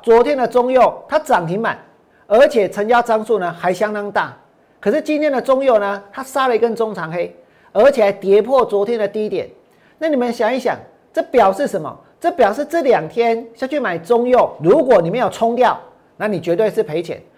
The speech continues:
如果你没有卖，那现在呢，也绝对是套牢，对不对？这个是中佑。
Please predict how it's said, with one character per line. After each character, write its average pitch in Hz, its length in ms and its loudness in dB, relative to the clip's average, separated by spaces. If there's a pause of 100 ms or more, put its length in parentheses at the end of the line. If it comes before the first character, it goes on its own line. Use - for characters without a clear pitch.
(140)
如 247 240 2
果 247 120 4
你 185 80 -2
没 233 100 -2
有 220 120 0
卖， 220 320 -2 (260)
那 233 120 -8
现 240 360 2
在 226 200 4
呢， 190 180 -6
也 170 140 -2
绝 190 160 0
对 220 100 4
是 220 140 -4
套 214 180 0
牢， 104 180 -2 (140)
对 254 100 4
不 254 60 4
对？ 277 160 4 (560)
这 330 80 -8
个 330 100 0
是 302 120 -4
中 269 240 0
佑。 196 280 0